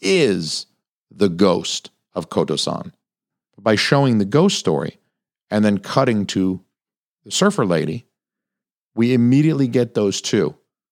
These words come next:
side by side. Ghost story, cut to surfer lady. This is important.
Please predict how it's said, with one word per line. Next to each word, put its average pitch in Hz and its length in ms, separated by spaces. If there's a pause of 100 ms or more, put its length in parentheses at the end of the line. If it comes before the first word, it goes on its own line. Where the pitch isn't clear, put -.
side 98 300
by 95 140
side. - 380 (240)
Ghost 101 260
story, 107 300
cut - 320
to 101 100
surfer 90 400
lady. 87 380 (400)
This 107 160
is 104 160
important. 95 540